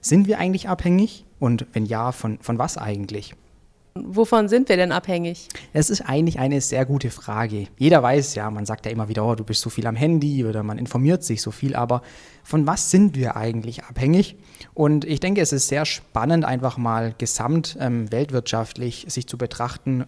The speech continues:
Speaker 1: wovon wir eigentlich abhängig sind oder was denn eigentlich da dahinter steckt. Wenn wir es mal einfach mal auf die, ähm, Finanzen runterbrechen, ist es sehr, sehr einfach. Ähm, in den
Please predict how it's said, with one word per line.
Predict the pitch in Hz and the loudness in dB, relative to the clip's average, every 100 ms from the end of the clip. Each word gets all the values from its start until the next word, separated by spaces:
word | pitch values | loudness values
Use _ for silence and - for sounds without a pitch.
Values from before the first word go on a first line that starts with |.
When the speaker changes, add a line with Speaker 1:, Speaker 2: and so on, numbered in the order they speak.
| - | -8
Speaker 1:
wovon | 117 117 - 135 147 | -8 -6 -2 2 2
wir | 120 - | 0 -2
eigentlich | 117 113 - | -4 -2 -4
abhängig | - 127 127 117 | -4 -2 -4 -2
sind | 139 139 | -2 -2
oder | 135 123 123 - - - _ | -2 -2 -2 -6 -20 -20 _
was | 156 160 | 0 0
denn | 143 | -2
eigentlich | 131 131 104 | 0 -2 -2
da | 120 | -2
dahinter | 113 127 113 | -2 -2 -2
steckt. | - 110 - - _ _ - _ _ _ - | -4 -8 -14 -20 _ _ -20 _ _ _ 2
Wenn | 190 | 4
wir | 220 | 4
es | 202 | 2
mal | 165 139 | 0 -2
einfach | 151 151 - | -4 -4 -4
mal | 131 | -4
auf | 127 | -6
die, | - 120 117 110 104 _ - | -8 -8 -4 -4 -6 _ -10
ähm, | 131 113 | -8 -8
Finanzen | - 127 123 185 156 | -6 -2 4 4 4
runterbrechen, | 123 120 110 107 120 107 165 - | 4 2 0 -4 -4 -2 -2 -2
ist | 165 | -2
es | 202 | 0
sehr, | - 151 | 2 2
sehr | 135 | 2
einfach. | 117 117 - 113 - _ - - - - - | -2 -6 -8 -12 -16 _ -20 -20 -20 -20 -4
Ähm, | 127 139 147 143 - | 0 2 2 0 0
in | 156 | 4
den | 170 175 170 | 6 6 4